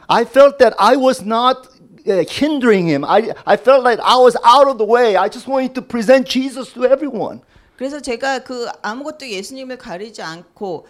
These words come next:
Speaker 2: 그냥 모든 사람에게 예수님을 전하기를 원했습니다.
Speaker 1: Almost as though I was simply a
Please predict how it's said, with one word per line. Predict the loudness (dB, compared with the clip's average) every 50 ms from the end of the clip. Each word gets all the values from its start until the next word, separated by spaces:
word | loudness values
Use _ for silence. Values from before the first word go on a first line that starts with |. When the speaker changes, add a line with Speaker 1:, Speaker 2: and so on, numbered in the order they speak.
| _ _
Speaker 2:
그냥 | -14 -10 -8 -8 -8 -10 -12 -14
모든 | -14 -14 -12 -14
사람에게 | -14 -14 -12 -12 -12 -14 -16 -16 -16 -16 -14 -12
예수님을 | -12 -12 -12 -14 -16 -16 -16 -16 -16
전하기를 | -16 -18 -18 -18 -14 -14 -14 -14 -14 -16 -16
원했습니다. | -16 -18 -18 -20 -20 -20 _ 0 4 4
Speaker 1:
Almost | 6 6 6 4 2 2 4 4
as | 4 4 4 4
though | 6 6 8
I | 8 6
was | 4 4 0 -2
simply | -4 -10 -8 -6 -6 -4 -2 2
a | 2 2